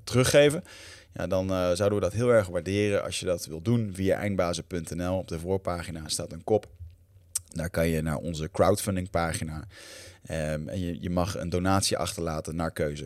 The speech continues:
We hebben verschillende pakketten gemaakt. Je mag een donatie van een euro doen, van een tientje, van vijftig euro. Eh, je krijgt ch-, een chocoladereep, een handgeschreven brief. Je kan in de studio komen met je vrienden, eh,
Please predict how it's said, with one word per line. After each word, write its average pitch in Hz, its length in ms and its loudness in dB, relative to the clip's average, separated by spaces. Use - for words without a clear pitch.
We - 340 -20
hebben 98 200 4
verschillende 147 380 6
pakketten - 320 4
gemaakt. 139 440 4
Je 98 120 -2
mag 98 260 2
een 101 100 0
donatie 101 380 2
van 90 140 0
een 92 100 -2
euro 127 320 6
doen, 117 220 2
van 101 160 0
een - 60 0
tientje, 110 360 4
van 90 120 -6
vijftig 101 420 4
euro. 101 440 6
Eh, 82 340 -2
je 85 80 -2
krijgt 92 240 -4
ch-, - 180 -4
een 90 160 -6
chocoladereep, 101 680 4
een 82 60 -4
handgeschreven 90 560 0
brief. 117 320 4
Je 85 80 -4
kan 87 180 4
in 147 140 2
de 135 60 6
studio 123 340 6
komen 101 320 6
met 127 200 6
je 117 60 -2
vrienden, 135 400 4
eh, 101 200 6